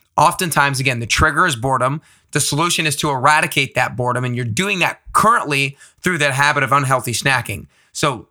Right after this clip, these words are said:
let's, the boredom trigger is still going to present itself. You still wanna have the solution of eradicating that boredom. So let's insert a healthier habit, such as walking, listening to music, podcasts, whatever it is. Last example I wanna give is if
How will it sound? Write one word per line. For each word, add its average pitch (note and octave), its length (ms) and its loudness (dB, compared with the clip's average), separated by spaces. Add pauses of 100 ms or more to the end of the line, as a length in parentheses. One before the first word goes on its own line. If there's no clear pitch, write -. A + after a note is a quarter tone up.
(140)
let's, C#3 320 -4 (560)
the C3+ 100 -2
boredom F3 420 0
trigger C#3+ 320 2
is B2+ 80 -2
still D3+ 200 -2
going D3 140 2
to A#2+ 60 -4
present B2 280 -2
itself. A#2+ 260 -2
You B2+ 80 -4
still E3 220 -2
wanna E3 140 0
have D3 120 0
the C#3 80 -4
solution D3+ 800 -2 (360)
of C#3 120 0
eradicating C#3+ 540 2
that A2+ 120 -2
boredom. A#2 240 -4
So A2+ 120 -2
let's - 220 -6
insert D#3+ 400 0
a A#2+ 60 -4
healthier C3 540 -4
habit, B2 420 0 (460)
such A#2+ 240 -4
as A#2 320 -2 (260)
walking, A#2+ 540 -2 (160)
listening A#2 320 -4
to A#2 40 -6
music, A#2 520 -6
podcasts, A#2 640 0
whatever A#2+ 280 -2
it A2+ 100 -6
is. - 160 -12 (480)
Last C3 360 0
example A#2 320 -2
I A#2 60 0
wanna A#2 180 -2
give D3 240 -6
is A2+ 280 -4 (240)
if - 220 -6